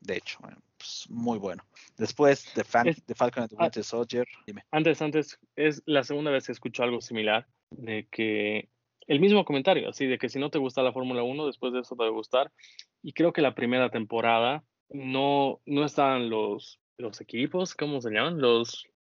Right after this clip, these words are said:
Speaker 1: Sí, en la primera temporada no, no aparece mucho los, los grandes
Speaker 2: Las escua-
Speaker 1: equipos, ¿no? Un Mercedes, un Ferrari, no, no está tan enfocado en ellos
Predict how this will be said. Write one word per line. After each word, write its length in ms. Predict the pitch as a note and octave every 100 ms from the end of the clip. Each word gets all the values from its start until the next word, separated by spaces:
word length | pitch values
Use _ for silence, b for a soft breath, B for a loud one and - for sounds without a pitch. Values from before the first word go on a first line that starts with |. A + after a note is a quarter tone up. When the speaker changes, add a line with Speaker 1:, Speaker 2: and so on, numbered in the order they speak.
| -
Speaker 1:
Sí, 400 | - C#3 D3 A2+
en 100 | A2+
la 80 |
primera 260 | B2 C#3 D#3+
temporada 420 | C3 A#2 B2+ C3+
no, 260 | A#2+ B2 B2
no 160 | A2 B2+
aparece 440 | - A2+ A#2 A2
mucho 800 | G#2+ A#2 - G#2+ G2+ F#2+ E2+ -
los, 220 | G#2+ G#2+
los 180 | A#2 A2
grandes 360 | B2 B2+ C3+ B2
Speaker 2:
Las 20 |
escua- 260 | A#2 A#2
Speaker 1:
equipos, 220 | B2 F#2+ G#2
¿no? 120 | A2
Un 420 | A2+ A2 G#2 A2+
Mercedes, 760 | A2 - A2+ G#2+ G2+ G2+ G2 G2+
un 240 | G2+ G#2+
Ferrari, 640 | - G2+ G#2 G#2 G#2 G2+
no, 240 | G2+ G2 F2+
no 160 | G2+
está 180 | A2 A#2+
tan 160 | A2+ A2
enfocado 560 | G#2 G2+ - G2+ G2+
en 100 | F#2+
ellos 440 | F#2+ F#2+ G2 -